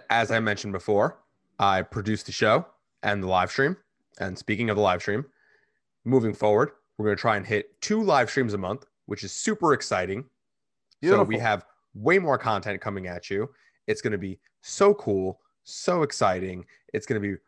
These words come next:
Speaker 1: really great. And before we go, I just wanna make a note that this is the first episode we've ever recorded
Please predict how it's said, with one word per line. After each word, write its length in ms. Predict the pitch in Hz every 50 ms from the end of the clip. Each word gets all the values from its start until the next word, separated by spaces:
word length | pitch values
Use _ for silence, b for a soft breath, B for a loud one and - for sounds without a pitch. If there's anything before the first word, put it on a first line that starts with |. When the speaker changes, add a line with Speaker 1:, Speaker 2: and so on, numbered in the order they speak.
| _ _ -
Speaker 1:
really 340 | 107 117 156 185 202 196 156
great. 400 | 107 104 95 90 110 - - _ _ _ _ _ _ _ -
And 300 | 127 123 123 120 117 117
before 300 | - 120 - 202 208 202
we 100 | 180 147
go, 220 | 117 113 147 151 123
I 80 | 104
just 180 | 101 104 - -
wanna 160 | 139 135 123
make 220 | 113 113 110 104
a 60 | 101 98
note 440 | 95 95 92 92 107 147 - _ _ _ _ _ _ _ _ _ _ _ _ _ -
that 360 | 113 113 120 117 110 107 - - _ _ _ _ -
this 320 | 127 156 196 - - 214
is 100 | 185 170
the 120 | 165 147
first 580 | - - _ _ - 143 151 165 165 - - _ -
episode 500 | 135 143 - 147 135 - - 113 101 98
we've 200 | 98 98 92 - _ -
ever 280 | 113 113 107 117 117
recorded 560 | 113 110 107 - - 117 117 135 180 208 208